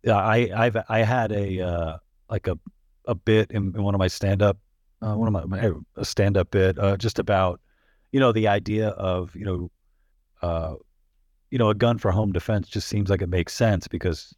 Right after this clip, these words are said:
even if you have a gigantic penis, it's really hard to subdue a, you know, a home intruder with that, you know? So it's like, you know, based on, like, that idea, it's, uh, okay, what if we build a world around that where we actually, you know,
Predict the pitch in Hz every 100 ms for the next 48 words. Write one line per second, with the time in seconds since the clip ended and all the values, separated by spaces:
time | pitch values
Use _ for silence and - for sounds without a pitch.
0 | - 104 101 92 98 87 90 90 92 90
1 | - - 104 95 82 - - 90 101 95
2 | 87 98 90 87 78 _ _ _ - 113
3 | - 85 104 98 90 85 76 - _ _
4 | _ _ _ 98 85 82 101 90 78 113
5 | 110 76 71 _ _ _ 87 - 76 71
6 | - _ _ _ - 80 80 - 104 -
7 | 98 92 - _ - 104 110 117 - 107
8 | 95 85 _ _ _ _ _ _ _ _
9 | 98 87 113 127 117 92 92 - 120 101
10 | 143 139 123 143 139 101 117 117 95 107
11 | 107 101 95 87 92 104 135 101 87 80
12 | 80 - _ _ _ _ - 101 98 104
13 | 110 - 110 98 95 - 110 92 85